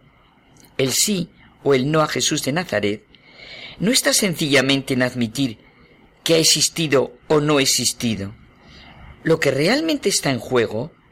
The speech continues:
es un acontecimiento completamente distinto a todo lo que ha acontecido. Está en juego la figura de Jesús como tal.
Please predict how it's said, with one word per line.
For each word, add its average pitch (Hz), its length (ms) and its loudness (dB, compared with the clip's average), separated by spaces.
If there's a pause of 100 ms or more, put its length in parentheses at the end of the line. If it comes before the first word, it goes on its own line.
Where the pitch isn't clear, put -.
(460)
es - 160 0
un 254 100 2
acontecimiento 170 960 0
completamente 220 720 -2
distinto 220 680 0
a 151 140 0
todo 294 380 0
lo 254 160 0
que 170 160 2
ha 196 60 2
acontecido. 135 840 -4 (640)
Está 156 280 0
en 277 80 0
juego 147 460 0 (420)
la 143 240 2
figura 139 600 -2 (120)
de 127 140 -2
Jesús 254 520 0
como 110 300 -4
tal. 110 320 -6